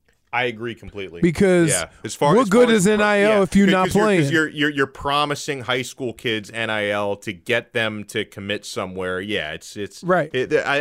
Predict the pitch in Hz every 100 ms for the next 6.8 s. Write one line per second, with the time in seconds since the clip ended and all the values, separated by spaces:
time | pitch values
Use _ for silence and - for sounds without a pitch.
0 | - 151 151 156 151 139 131 120 - 117
1 | 110 101 - 113 - 110 98 92 87 147
2 | - 175 202 247 247 190 240 240 233 190
3 | 202 202 220 214 190 185 180 170 175 196
4 | 190 196 196 208 196 165 180 175 160 165
5 | 180 175 175 175 170 165 151 151 160 165
6 | 156 151 151 156 151 143 143 143